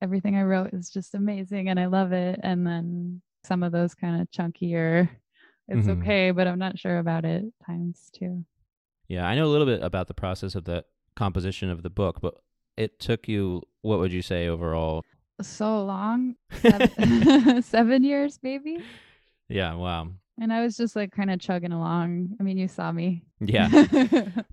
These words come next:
Speaker 2: The poems that are seven, now we're just chatting. The poems that, that are seven years old, how much editing did they undergo?
Speaker 1: Usually, I tend not to go back to something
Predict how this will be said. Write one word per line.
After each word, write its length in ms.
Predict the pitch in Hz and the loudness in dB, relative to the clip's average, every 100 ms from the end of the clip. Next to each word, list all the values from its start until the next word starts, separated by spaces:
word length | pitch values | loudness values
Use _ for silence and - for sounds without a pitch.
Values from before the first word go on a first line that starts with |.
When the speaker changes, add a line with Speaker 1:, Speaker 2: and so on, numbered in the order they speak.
| - | -10
Speaker 2:
The 120 | 127 | -4
poems 260 | 135 127 123 | 0 0 0
that 100 | 110 | 0
are 80 | 107 | 0
seven, 280 | 110 104 95 | 0 0 -2
now 120 | 92 | -4
we're 60 | 87 | -4
just 100 | 85 | -4
chatting. 240 | 82 82 | -6 -4
The 60 | 92 | -2
poems 260 | 131 131 120 | 0 2 0
that, 160 | 107 | -2
that 120 | 104 98 | 0 -2
are 80 | |
seven 260 | 95 110 104 | 0 -2 0
years 200 | 98 95 | 0 0
old, 440 | 98 104 95 87 - _ _ - | 2 2 2 -2 -10 _ _ -8
how 160 | 107 | -4
much 360 | 113 104 - - | -2 -4 -6 -8
editing 320 | 104 110 98 85 | -4 -2 -2 -4
did 120 | 85 | -6
they 80 | 82 | -6
undergo? 580 | 82 85 80 78 92 - _ 254 | -6 -4 -4 -4 -6 -14 _ -6
Speaker 1:
Usually, 920 | 262 311 311 339 339 339 330 330 320 - _ _ | -2 -2 0 0 2 0 -2 -4 -6 -10 _ _
I 160 | 220 226 - | -6 -6 -6
tend 500 | - 277 285 277 220 | -6 -4 -2 -4 -6
not 260 | 202 196 | -8 -8
to 100 | - | -6
go 120 | 196 | -4
back 280 | 185 180 175 | -2 -4 -4
to 120 | - | -6
something 460 | 185 180 - 175 | -6 -6 -4 -6